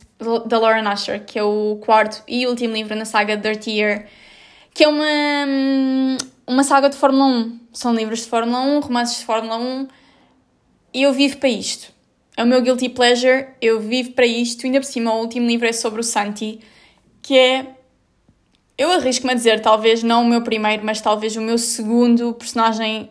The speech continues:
eh, masculino preferido destes livros. Só que eu não quero acabar.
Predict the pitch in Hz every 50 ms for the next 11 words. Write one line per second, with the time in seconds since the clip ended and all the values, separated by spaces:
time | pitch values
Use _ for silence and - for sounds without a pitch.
0 | _ _ 233 220 214 208 208 202 226 226 226 - - 226 226 220 220 214 - -
1 | - - 214 226 208 196 214 208 208 208 - - 214 196 196 185 190 190 190 196
2 | - - - _ - - - - - - - - - - - - - - - -
3 | - _ _ _ _ _ _ _ _ _ _ _ _ _ _ _ _ _ _ _
4 | - - 359 359 370 370 349 359 339 320 320 - 277 233 226 202 190 190 190 -